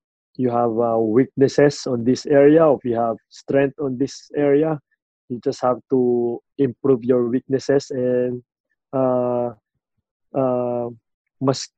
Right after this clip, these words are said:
mas i-improve mo pa yung mga strengths mo, di ba? Uh, number three is, um, the commitment. just have the, you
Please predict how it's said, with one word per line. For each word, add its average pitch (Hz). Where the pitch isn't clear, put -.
mas -
i-improve 147
mo 131
pa 123
yung 120
mga 117
strengths 143
mo, 110
di 110
ba? 117
Uh, 127
number 147
three 165
is, -
um, 120
the 143
commitment. 139
just 139
have 127
the, 123
you 143